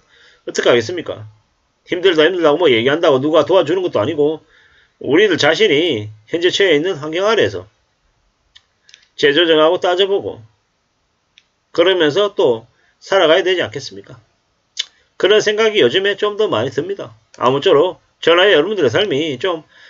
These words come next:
괜찮아졌으면 좋겠는데 그 괜찮아지는 게 참 쉽지 않다라는 걸 너무도 잘 알고 있고 뭐 그럼에도 불구하-, 불구하고 또 살아가야 되니 또 마음을 단단히 먹어봐야 될 것 같습니다.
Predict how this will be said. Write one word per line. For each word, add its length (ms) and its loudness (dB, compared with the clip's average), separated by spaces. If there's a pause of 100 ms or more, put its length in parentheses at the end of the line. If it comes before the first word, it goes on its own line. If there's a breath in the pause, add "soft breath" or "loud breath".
(160 soft breath)
괜찮아졌으면 640 0
좋겠는데 760 -2 (380)
그 160 2
괜찮아지는 640 0
게 220 -2
참 280 -6 (360 soft breath)
쉽지 320 -4
않다라는 460 0
걸 180 0
너무도 280 2
잘 200 -2
알고 260 -2
있고 400 -8 (480)
뭐 200 2
그럼에도 420 2
불구하-, 380 -2
불구하고 760 0 (360)
또 300 0 (320)
살아가야 500 0
되니 480 -4 (600)
또 380 0 (320)
마음을 300 0
단단히 480 -4
먹어봐야 500 0
될 160 -4
것 160 -14
같습니다. 540 -12